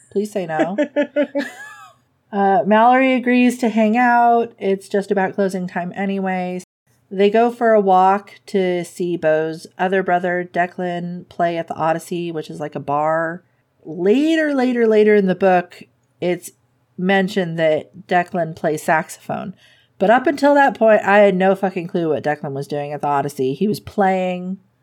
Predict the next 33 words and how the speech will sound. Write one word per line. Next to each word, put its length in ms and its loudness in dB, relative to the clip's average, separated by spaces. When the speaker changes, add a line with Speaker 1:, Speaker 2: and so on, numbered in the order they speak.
Speaker 1:
some 260 0
sort 180 2
of 80 -2
music. 380 -2
Speaker 2:
<laughs> 880 -6
Speaker 1:
Some 220 -2
sort 160 0
of 80 -2
music 320 -4
was 120 -4
happening 500 -2
at 100 -2
the 80 2
Odyssey. 580 -2
Callie, 840 0
I 140 0
think, 520 -2
is 120 0
a 60 -2
bartender 640 0
there, 460 -2
or 60 -4
maybe 340 -4
they 200 0
own 240 2
it. 200 0
I 180 -2
don't 160 -6
know, 360 -4
'cause 160 -12
they're 160 -2
all 140 2
rich. 560 -4